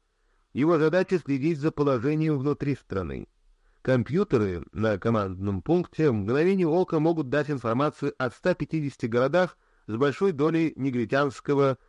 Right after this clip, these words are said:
населения. О подземных комнатах святая святых Пентагона ходит много легенд,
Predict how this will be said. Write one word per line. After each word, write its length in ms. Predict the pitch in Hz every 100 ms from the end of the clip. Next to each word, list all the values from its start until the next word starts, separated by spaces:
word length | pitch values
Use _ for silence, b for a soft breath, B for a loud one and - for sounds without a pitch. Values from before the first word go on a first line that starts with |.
| -
населения. 580 | 131 - 87 55 50 - _ _ _ _ _ _ _ _ _ _ _ _ _
О 120 | 120
подземных 440 | 117 123 135 131 120
комнатах 520 | - 123 110 - 104
святая 440 | - 104 107 104 98
святых 420 | - 95 90 -
Пентагона 520 | 98 87 110 123 120
ходит 340 | - 135 139
много 280 | 160 175 117
легенд, 540 | 95 92 95 78 76